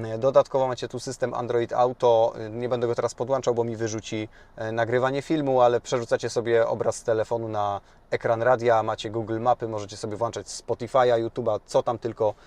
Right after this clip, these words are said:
dusza Wasza zapragnie. Dodatkowo kamera cofania, e, bardzo przydatna rzecz, uważam, ponieważ zawsze warto sobie w trakcie cofania kuknąć, co tam za nami się znajduje.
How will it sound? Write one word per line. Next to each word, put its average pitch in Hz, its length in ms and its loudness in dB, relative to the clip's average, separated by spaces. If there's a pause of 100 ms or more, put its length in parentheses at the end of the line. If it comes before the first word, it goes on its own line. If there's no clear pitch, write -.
(200)
dusza 120 340 0
Wasza 117 260 2
zapragnie. 110 500 0
Dodatkowo 120 500 0
kamera 127 340 0
cofania, 143 480 -4 (500)
e, 113 320 -4
bardzo 131 640 6
przydatna 117 600 2
rzecz, 151 300 -2
uważam, 143 500 4
ponieważ 120 480 0
zawsze 113 280 -2
warto 107 280 -4
sobie 107 220 -12
w - 40 -18
trakcie 107 280 -8
cofania 104 360 -10
kuknąć, - 380 -16
co - 180 -6
tam 113 180 -6
za 104 120 -4
nami 95 320 -10 (200)
się - 180 -4
znajduje. 123 460 -2